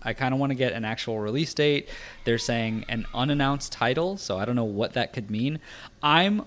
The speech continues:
honestly kinda hoping for another one of their, like, strange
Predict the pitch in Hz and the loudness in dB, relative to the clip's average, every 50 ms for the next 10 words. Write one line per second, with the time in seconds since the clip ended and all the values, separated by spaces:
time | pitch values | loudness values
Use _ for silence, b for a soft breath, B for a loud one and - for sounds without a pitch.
0 | - - 139 156 170 185 - - 220 226 - - 175 165 156 151 151 151 - 156 | 0 2 2 2 2 2 -2 -2 -4 -4 0 0 2 4 4 4 2 2 2 0
1 | 160 165 160 - 143 131 127 123 127 123 123 127 123 120 120 117 120 117 113 117 | -2 -2 0 2 2 4 4 4 4 4 4 4 4 4 2 2 0 2 2 2
2 | 113 113 104 98 101 101 - B B B B B B B B - - - - - | 2 2 2 0 0 -2 -6 B B B B B B B B -8 -6 -4 -2 0
3 | - 120 123 123 123 120 113 | 2 4 4 4 2 2 -2